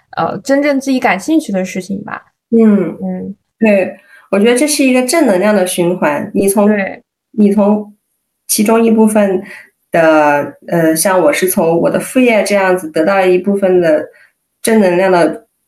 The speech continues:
Speaker 2: 能量，<clears throat> 正向的能量，然后我又可以反馈到我其他的生活和我其他工作上面去。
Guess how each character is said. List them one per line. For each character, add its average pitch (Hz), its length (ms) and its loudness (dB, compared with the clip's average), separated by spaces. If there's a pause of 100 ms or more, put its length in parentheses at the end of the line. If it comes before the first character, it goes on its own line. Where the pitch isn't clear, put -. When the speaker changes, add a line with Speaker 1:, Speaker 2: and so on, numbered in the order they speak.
(100)
Speaker 2:
能 156 240 4
量， 208 360 0 (180)
<clears throat> 240 200 -8
正 285 160 2
向 262 140 0
的 208 100 2
能 160 240 0
量， 208 340 0 (280)
然 190 120 -6
后 208 120 0
我 185 80 0
又 185 140 0
可 185 120 -6
以 180 100 2
反 190 220 -8
馈 196 140 -4
到 190 180 0
我 160 160 2 (100)
其 - 140 -4
他 185 220 -2
的 175 120 0
生 170 240 0
活 156 140 2 (300)
和 160 120 0
我 160 80 4
其 156 160 -4
他 170 60 0
工 202 240 2
作 214 160 0
上 180 160 0
面 - 160 -6
去。 - 340 -6